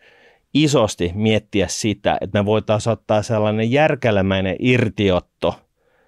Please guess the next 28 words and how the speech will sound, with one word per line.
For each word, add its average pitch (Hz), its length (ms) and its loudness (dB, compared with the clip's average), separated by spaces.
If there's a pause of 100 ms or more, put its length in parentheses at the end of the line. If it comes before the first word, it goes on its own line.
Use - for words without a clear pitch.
(300)
yhdessä 127 440 2
sukupolvessa, 90 960 -2 (200)
jolloin 104 440 0 (120)
niin 110 180 -4
kuin 104 180 -2 (160)
matkalla 113 580 0
sinne 101 320 -2 (280)
sen 101 220 -2
yhden 110 260 2
sukupolven 95 640 0 (680)
päähän, 98 480 0 (180)
<laughs> 113 100 0 (100)
niin, 104 160 -4 (380)
niin 104 160 0
meidän, 101 460 2
meidän 104 340 0
niin 104 180 -2
kuin, 98 200 0 (240)
ö, 95 260 0 (420)
palkkakustannukset 113 1160 0
Suomessa, 104 760 -2 (120)
johtuen 120 420 0
siitä, 101 400 0
että 95 200 -2
tämä 95 160 2
eläkemaksu, 104 720 0
joka 92 320 -2
on 123 260 2